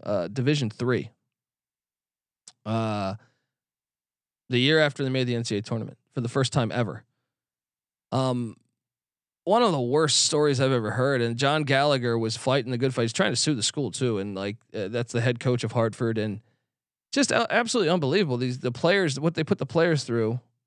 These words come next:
um, who had got this institution a bunch of money by making the N C A A tournament too. Uh, ridiculous. And anyway, you know, John Gallagher resigned today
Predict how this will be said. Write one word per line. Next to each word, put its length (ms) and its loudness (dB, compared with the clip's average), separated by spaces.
um, 580 0
who 140 4
had 320 -2
got 300 2
this 260 0
institution 500 0
a 20 -4
bunch 200 0
of 60 -2
money 200 0
by 100 2
making 340 0
the 100 0
N 100 -2
C 120 0
A 20 0
A 40 -2
tournament 420 -2
too. 260 -2
Uh, 380 2
ridiculous. 840 4
And 240 2
anyway, 600 2
you 140 0
know, 160 2
John 280 0
Gallagher 500 2
resigned 560 2
today 500 2